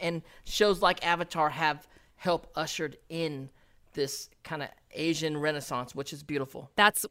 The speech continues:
Speaker 2: uh, one of the most wonderful experiences that I think we all, the three of us, have at going to cons, which is, you know, you see what other shows' audiences look like by virtue of who's standing in a line to say hello to someone or who's getting a photo taken.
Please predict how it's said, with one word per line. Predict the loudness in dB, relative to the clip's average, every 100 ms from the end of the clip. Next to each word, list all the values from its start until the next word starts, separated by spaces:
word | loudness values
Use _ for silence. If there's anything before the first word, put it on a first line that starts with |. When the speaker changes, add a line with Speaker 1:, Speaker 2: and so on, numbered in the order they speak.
| -2
Speaker 2:
uh, | 0
one | 2 4
of | 4
the |
most | 2 0 0
wonderful | 0 0 0
experiences | -2 -2 -2 0 -2 -2
that | 0
I | 0
think | 0 -4
we | 0
all, | 2 4
the | 2
three | 2 4
of | 6
us, | 2 4
have | 2 2
at |
going | 0 -2 -2
to | -6
cons, | 2 4 4 2 -4 -12 -4
which | -2 0
is, | 0 0 0 -4 -8 -18 0
you | 4
know, | 4 2
you | 2 4
see | 4 4 6 6 4 0
what | 4 4 8
other | 6 8 6 6 2
shows' | 2 4 6 4 6
audiences | 6 6 2 0 -2
look | -2 2
like | 4 4 2 -4 -20 2
by | 4 6
virtue | 4 4 2
of | 2
who's | 0 2
standing | 2 4 2
in | 2
a |
line | 2 2 4 4
to | 2
say | 0 2 2
hello | 4 4
to | 2
someone | 2 2 2 2
or | 0
who's | 0 0
getting | 2 2 2
a |
photo | 2 2 2
taken. | 2 2 2